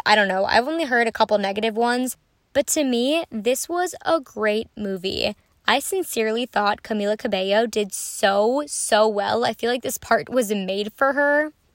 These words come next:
And guys, I went into this movie being very, very skeptical. Even probably the first five to ten minutes, I was like, "I don't know, do I like this? Is this a little bit weird?"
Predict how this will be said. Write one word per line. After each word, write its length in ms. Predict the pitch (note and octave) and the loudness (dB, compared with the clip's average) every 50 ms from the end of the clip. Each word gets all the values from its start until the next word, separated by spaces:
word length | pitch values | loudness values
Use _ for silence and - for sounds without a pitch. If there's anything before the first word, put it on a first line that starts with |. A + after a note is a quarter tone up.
| - | -6
And 120 | - C#4 C#4 | -4 -2 2
guys, 360 | C4+ C#4 B3+ G#3+ G3 G3 - - - | 4 4 4 4 2 0 -2 -2 2
I 160 | - A#3 B3+ | 2 4 4
went 200 | D#4 E4+ G#4 - | 2 0 0 0
into 220 | - B3 A#3 - B3+ | 0 -2 -2 -2 -4
this 220 | A3+ A#3+ - - | -4 -6 -4 -4
movie 400 | G#3+ G3 F#3+ F#3+ G3 A#3 B3 C4 | -4 -2 -2 -2 -2 -2 -2 -2
being 320 | A3 - A3+ G#3 G#3 G#3 | -2 -2 -2 -2 -2 0
very, 320 | F3+ G3+ G3+ G3+ G3+ G#3 G3+ | 2 4 4 4 4 2 0
very 240 | F#3 G3+ G3+ G3+ G3 | 0 0 0 0 -2
skeptical. 680 | - - - - - - - - - - - - G3+ _ _ _ _ - | -4 -4 -4 -4 -6 -6 -8 -4 -4 -2 -2 -2 -6 _ _ _ _ -6
Even 240 | - C#4+ D4+ A4 G#4+ | -4 0 0 0 0
probably 460 | - - F4 E4 D4+ E4 C#4 D#4 D4+ | 2 2 2 2 2 0 -2 -2 -2
the 120 | B3+ A#3 A3+ | -2 -4 -6
first 400 | - - A3+ A3+ B3+ - - - | -2 0 2 2 0 -2 -6 -14
five 460 | - - - G#3 G3+ G#3 G#3+ A3 - | -10 -2 0 2 4 4 2 0 0
to 120 | - - | -4 -10
ten 240 | - - A3+ G#3+ G#3+ | -6 -2 -2 -2 0
minutes, 320 | G3 F#3 F#3 G3 G#3+ A3 - | 0 0 0 0 -2 -2 -2
I 100 | - - | -2 -2
was 180 | G#3 G3+ G3 - | -2 -2 0 0
like, 320 | G#3+ G#3 G#3 G#3 G3+ - _ _ _ _ _ _ _ - | 2 4 4 2 0 -2 _ _ _ _ _ _ _ -6
"I 160 | F#3+ F#3+ A3+ | -2 -2 -2
don't 180 | D4 F#4 G4+ - | -2 -2 -4 -4
know, 240 | B3+ A#3 G#3 F#3+ F#3 | -2 -2 -2 -2 -2
do 200 | F3+ G3 G3 G#3 | -4 -4 -4 -2
I 120 | B3 F4 | -2 -2
like 380 | F4 A#3+ G#3+ G3 G3 G3 - _ | -2 -2 -2 -4 -4 -6 -8 _
this? 320 | - C4 C4+ C4+ C#4+ - | -2 0 0 0 0 0
Is 120 | - - G3+ | -4 -8 -8
this 160 | G#3+ A#3+ - | -8 -6 -4
a 80 | - - | -4 -2
little 200 | C#4 B3 B3+ B3+ | 0 0 2 4
bit 200 | A#3+ B3+ - - | 4 2 2 2
weird?" 600 | F#3 F#3+ G3+ G3 - G#3 A3 B3 C4 B3+ C#4 | -4 -8 -6 -4 -2 0 2 2 2 2 0